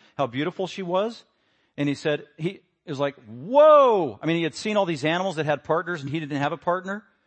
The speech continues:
And then he sees the perfect partner on the day of creation. She is flawless. She is sinless. She's right in front of him and is, it just blurted out of his mouth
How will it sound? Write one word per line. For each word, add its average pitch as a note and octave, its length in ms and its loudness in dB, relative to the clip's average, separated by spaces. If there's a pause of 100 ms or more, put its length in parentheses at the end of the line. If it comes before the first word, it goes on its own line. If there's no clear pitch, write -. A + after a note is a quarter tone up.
(440)
And C#3+ 80 -2
then D3+ 40 2
he D3 60 0
sees E3 260 -8
the C3 120 -2
perfect - 520 -4
partner F#3+ 380 0
on E3+ 60 -2
the C3 80 -4
day C#3+ 160 0
of E3+ 160 -6
creation. D#3 340 -4
She C#3+ 200 -8
is A#2+ 100 -8
flawless. E3+ 760 0 (180)
She C#3+ 200 -8
is B2 100 -6
sinless. G3+ 720 -4 (640)
She's D3 180 -8
right E3+ 200 4
in D#3+ 100 -4
front E3 240 0
of F#3+ 80 -4
him A3 100 -2
and F3 80 -2
is, C#3 220 -4
it D#3+ 80 -6
just C#3+ 180 -6
blurted F3 560 0
out F#3 140 4
of F#3 80 0
his C#3 160 -6
mouth D#3+ 260 2